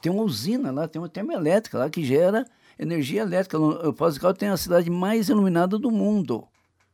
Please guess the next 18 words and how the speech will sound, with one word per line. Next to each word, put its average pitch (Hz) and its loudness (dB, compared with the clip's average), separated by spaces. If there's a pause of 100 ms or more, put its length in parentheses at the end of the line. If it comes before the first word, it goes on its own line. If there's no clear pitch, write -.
(360)
Do 117 -2
mundo. 95 -2 (640)
E 147 2
barato. 165 2
Então, 190 4
o, 196 -2
o 165 -2
Londrina 170 -2
tinha 254 -8
que 220 -12
pegar 175 0
esses 202 -4
exemplos 240 -4
pra 143 -10
trazer 123 -10
pra 131 -10
cá, - -14 (880)
né? 147 -8